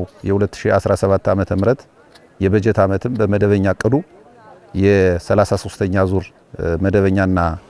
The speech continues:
የአድማ መከላከል ምልምል የፖሊስ አባላትን ለማሰልጠን ክልሉ ባወጣው እቅድ መሰረት ምልመላዎች ተካሂደዋል። እንግዲህ ምልመላ በዚህ ዓመት ለየት የሚያደርገው ክልሉ ያለበትን ነባራዊ ሁኔታ ማየት አስፈላጊ ነው።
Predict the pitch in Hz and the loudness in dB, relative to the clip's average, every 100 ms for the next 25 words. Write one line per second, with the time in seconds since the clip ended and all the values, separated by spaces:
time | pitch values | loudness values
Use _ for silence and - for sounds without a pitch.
0 | - - - 92 92 98 98 - 98 98 | -20 -20 -8 -2 0 0 -2 -2 -2 -2
1 | 98 98 95 95 92 98 95 95 98 98 | -2 0 0 -2 -2 -2 0 0 2 0
2 | - 185 - - - - _ - - 90 | -2 -8 -12 -20 -20 -20 _ -14 -4 -2
3 | 90 95 104 101 104 104 123 127 117 - | 0 2 2 2 0 0 0 2 0 0
4 | 107 104 104 95 90 - - 90 90 90 | 0 2 2 0 -4 -10 -6 -2 0 2
5 | 104 101 104 98 101 98 98 113 156 - | 2 2 0 -2 -2 -2 0 0 0 -6
6 | _ _ - - - 101 107 113 117 107 | _ _ -20 -18 -4 0 2 2 2 -2
7 | 95 85 73 - _ _ _ _ - 104 | -2 -2 -4 -10 _ _ _ _ -4 0
8 | 113 123 117 120 135 143 90 _ _ _ | 2 4 4 6 6 4 0 _ _ _
9 | _ _ _ _ - - _ 123 127 147 | _ _ _ _ -20 -20 _ 0 4 4
10 | 131 117 123 - 127 135 123 107 143 _ | 4 2 0 0 2 4 4 0 -4 _
11 | _ _ _ _ _ _ 113 101 - 127 | _ _ _ _ _ _ -2 0 2 2
12 | 139 139 120 120 113 117 113 107 107 107 | 6 6 6 2 0 0 0 2 4 2
13 | 104 101 117 107 101 104 87 - 82 78 | 0 0 2 2 0 0 -2 -4 -4 -4
14 | 78 78 | -4 -8